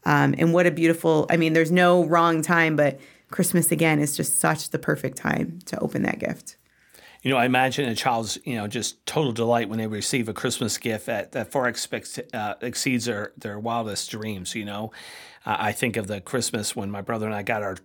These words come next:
Speaker 2: dog. And, uh, you know, we, we had no idea we were getting it. In fact, I had brought home books. I mean, I got,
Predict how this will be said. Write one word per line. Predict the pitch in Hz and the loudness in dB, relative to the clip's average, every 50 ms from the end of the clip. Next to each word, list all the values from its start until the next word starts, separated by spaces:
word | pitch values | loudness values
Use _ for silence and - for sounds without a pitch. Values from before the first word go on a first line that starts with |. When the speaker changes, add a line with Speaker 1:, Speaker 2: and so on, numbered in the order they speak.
| _ - | _ -2
Speaker 2:
dog. | 120 110 104 98 92 90 - - - - - - - - - - _ _ | -2 0 0 -2 -4 -6 -12 -16 -20 -20 -20 -20 -20 -20 -20 -20 _ _
And, | 113 107 107 101 101 98 98 | -4 -2 -2 -2 -2 -2 -4
uh, | 101 98 95 92 90 90 | -4 -2 -2 -2 -4 -4
you | 87 104 113 | -4 -6 -6
know, | 104 101 98 98 | -6 -6 -6 -8
we, | 98 107 113 - | -6 -6 -6 -6
we | - 117 117 110 | -2 -2 -2 0
had | - 131 123 120 | 2 2 2 4
no | 120 120 120 | 4 4 4
idea | 113 113 117 120 117 | 4 2 2 2 2
we | 113 107 | 2 2
were | 104 101 | 0 0
getting | 92 117 110 107 110 110 | 0 0 0 0 0 -2
it. | 113 | -2
In | 101 101 | -4 -4
fact, | - - 123 113 127 | -2 -2 -2 0 2
I | 127 131 | 2 2
had | 135 117 | 2 2
brought | - 123 117 113 101 - | 0 0 0 0 -2 -4
home | - 123 117 110 107 92 | -4 -4 -2 -2 -2 0
books. | 113 113 117 117 - - - - - - - | 0 0 0 -2 -4 -8 -8 -8 -10 -8 -8
I | 120 | -8
mean, | 104 107 104 101 98 98 92 - - | -6 -6 -6 -6 -8 -8 -10 -10 -8
I | - 120 113 | -8 -8 -4
got, | 110 143 127 113 107 101 | -2 -2 0 0 -2 -4